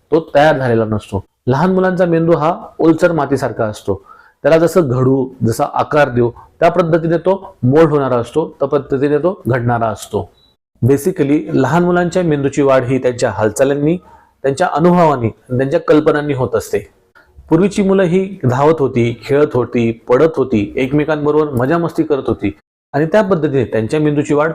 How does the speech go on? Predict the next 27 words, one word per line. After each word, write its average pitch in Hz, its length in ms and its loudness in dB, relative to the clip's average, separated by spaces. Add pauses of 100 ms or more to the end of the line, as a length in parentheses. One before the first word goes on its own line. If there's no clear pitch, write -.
होत 139 200 -2
होती. 110 340 -2 (220)
आणि 135 140 0
आज, 165 200 2 (500)
आजची 135 280 -2
मुलं 185 180 0
फक्त 170 280 -4
मोबाईलवर 160 540 2
खेळताना 143 320 -2
जास्त 127 260 -2
दिसतात. 107 320 -2 (560)
त्याच्यामध्ये 160 540 0 (240)
फक्त 143 200 0
बोट 160 280 2
लावलं 160 300 4
का 143 160 -4
व्हिडिओ 117 280 0
स्वाईप, 147 420 0 (300)
त्याच्यात 117 300 -4 (160)
रंग 123 280 0
जास्त, 151 400 2 (520)
आवाज 170 300 4
जास्त, 143 380 0 (400)
स्पीड 180 380 4
जास्त, 135 460 2 (400)
एका 165 200 0
ठिकाणी 165 380 0